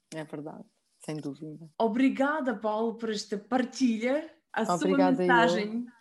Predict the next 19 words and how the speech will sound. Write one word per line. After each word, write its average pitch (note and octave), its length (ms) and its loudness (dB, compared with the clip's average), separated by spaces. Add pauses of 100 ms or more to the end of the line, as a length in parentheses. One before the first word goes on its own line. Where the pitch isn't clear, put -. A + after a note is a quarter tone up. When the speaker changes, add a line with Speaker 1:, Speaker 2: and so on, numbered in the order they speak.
(100)
Speaker 2:
para A#3 180 -2
as A#3 120 0
pessoas C4 460 -2
que - 120 -16
estavam B3+ 420 -2
a B3+ 40 0
ouvir-nos. G3+ 760 -6 (180)
Speaker 1:
A A#3 100 -4
mensagem C4 460 -2
que A#3 60 -6
eu B3 80 -4
queria A#3+ 220 -6
deixar A#3 440 -2
era A#3 380 -2 (760)
para B3 140 0
quem C4+ 180 0
nunca C#4 240 0
fez B3+ 220 -4
voluntariado G#3 880 -4